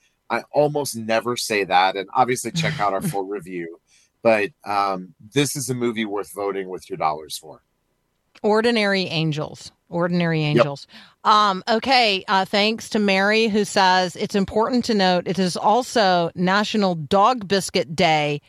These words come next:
Speaker 2: and Banana
Speaker 1: Ooh.
Speaker 2: Bread Day." So,
Speaker 1: Something for
Speaker 2: uh,
Speaker 1: everybody.
Speaker 2: something for everybody. Sticky buns,
Speaker 1: <laughs>
Speaker 2: banana bread, and dog biscuits. <laughs> It's also Farm Report Friday, so, um, I, I promise I will get that in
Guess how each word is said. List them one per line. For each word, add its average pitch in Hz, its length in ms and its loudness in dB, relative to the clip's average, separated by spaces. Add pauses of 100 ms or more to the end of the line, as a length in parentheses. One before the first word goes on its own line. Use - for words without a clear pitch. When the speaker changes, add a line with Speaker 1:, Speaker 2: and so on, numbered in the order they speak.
(280)
Speaker 2:
and 196 180 2
Banana 381 380 8
Speaker 1:
Ooh. 403 40 8
Speaker 2:
Bread 359 220 4
Day." 117 320 -10 (320)
So, 208 360 2
Speaker 1:
Something - 260 -2
for - 140 0
Speaker 2:
uh, 170 240 4
Speaker 1:
everybody. 87 220 -4 (420)
Speaker 2:
something 208 800 -2
for 170 340 -2
everybody. 139 640 -8
Sticky - 420 -2
buns, 202 480 0
Speaker 1:
<laughs> - 40 -16
Speaker 2:
banana 170 400 0
bread, 156 400 2
and 165 180 -2
dog 147 240 -2
biscuits. - 640 -4
<laughs> - 40 -20 (680)
It's 285 220 4
also 403 360 4
Farm 330 380 2
Report 277 360 0
Friday, 220 580 2
so, 190 480 2
um, 175 360 2
I, 196 240 0 (140)
I 196 100 2
promise 196 400 -2
I 175 140 2
will 185 180 0
get 175 200 -2
that 165 140 2
in 156 280 0